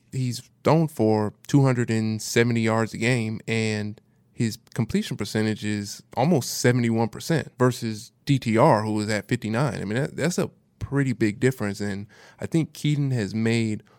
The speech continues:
all the strides and gotten all the experience that we would want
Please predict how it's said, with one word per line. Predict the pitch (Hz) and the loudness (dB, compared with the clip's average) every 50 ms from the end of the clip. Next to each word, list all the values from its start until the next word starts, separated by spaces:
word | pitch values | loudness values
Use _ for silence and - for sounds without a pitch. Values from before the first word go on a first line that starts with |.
| _ _ - | _ _ 0
all | - 110 117 123 | 4 6 6 6
the | 120 127 | 6 2
strides | 120 - - - 113 110 110 107 107 107 - | -2 -4 -2 0 2 2 2 0 -2 -2 -4
and | 107 107 | -4 -2
gotten | 110 110 104 104 104 | 0 0 0 0 -2
all | 98 101 107 117 110 | -2 0 0 0 0
the | 110 98 | -2 -4
experience | - - - - - - 139 139 139 127 107 104 101 - | -8 -10 -12 -10 -4 0 2 2 2 2 0 -2 -4 -4
that | - 101 98 98 | -2 -2 -2 -2
we | 110 117 113 | -2 -2 0
would | 113 107 95 | -2 -2 -2
want | 95 104 113 117 120 120 113 - - | -4 -2 0 0 2 2 0 -2 -6